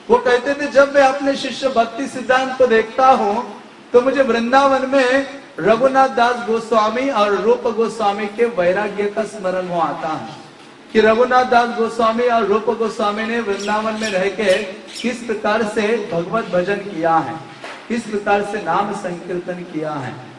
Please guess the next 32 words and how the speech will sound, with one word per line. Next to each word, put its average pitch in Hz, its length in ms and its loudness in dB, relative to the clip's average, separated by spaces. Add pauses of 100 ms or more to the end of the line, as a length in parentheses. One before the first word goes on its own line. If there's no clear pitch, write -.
(380)
तो 196 60 0
इस 233 120 0
प्रकार 214 380 -2
से 208 180 -4
भक्ति 180 400 -4
सिद्धांत 175 380 -6
सरस्वती 165 560 -8
महाराज 151 480 -2 (580)
जब 165 140 0
ये 175 80 0
नाम 160 440 0 (840)
यज्ञ 160 300 -2
करते 165 400 -2
हैं, 143 300 -6 (540)
फिर 202 480 0
उन्नीस 185 340 -6
सौ 214 80 -4
अठारह 185 540 -2
में, 185 500 -4 (440)
हाँ, 165 80 -8
जब 175 240 -6
गौर 180 240 2
पूर्णिमा 170 500 -2
का 170 180 -4
फेस्टिवल 160 640 -6
था, - 480 -8 (280)
उस 170 220 -2
समय 175 220 -4
भक्ति 170 360 -6
सिद्धांत 156 400 -6
सरस्वती 151 540 -10
महाराज 139 480 -4